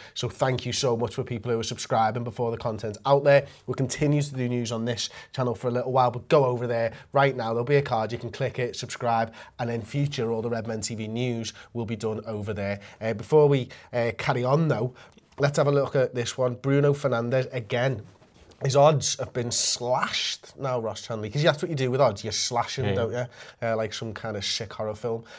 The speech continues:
Speaker 1: Um, he, uh, when I checked this morning, he was one to three on with one bookmaker, and he was
Speaker 2: Mm-hmm.
Speaker 1: one to nine on with another one that, that he would actually sign for Liverpool. Now,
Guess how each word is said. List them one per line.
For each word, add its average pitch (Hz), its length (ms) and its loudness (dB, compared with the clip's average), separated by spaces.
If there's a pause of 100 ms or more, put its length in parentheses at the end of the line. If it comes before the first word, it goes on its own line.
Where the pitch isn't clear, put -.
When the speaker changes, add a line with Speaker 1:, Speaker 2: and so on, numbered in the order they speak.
(120)
Speaker 1:
Um, 117 420 0 (340)
he, 135 140 0
uh, 147 320 -2
when 143 180 6
I 147 140 6
checked 143 240 0
this - 180 -4
morning, 123 360 0
he 139 80 0
was 120 120 -4
one 120 340 -2
to 139 120 -4
three 131 240 -6
on 113 220 -2
with 120 100 -4
one 127 220 -2
bookmaker, 127 560 -4
and 113 160 -4
he 110 60 -2
was 101 100 -4
Speaker 2:
Mm-hmm. 107 80 -4
Speaker 1:
one 110 160 -2
to 117 160 -6
nine 101 520 -4
on 117 240 -2 (280)
with 113 160 -6
another 101 280 -2
one 110 400 -2
that, 107 460 -10
that 107 140 -8
he 107 160 -6
would 104 320 -4
actually 101 420 -8
sign 101 380 -6
for 123 100 -8
Liverpool. 120 460 -4
Now, 107 240 2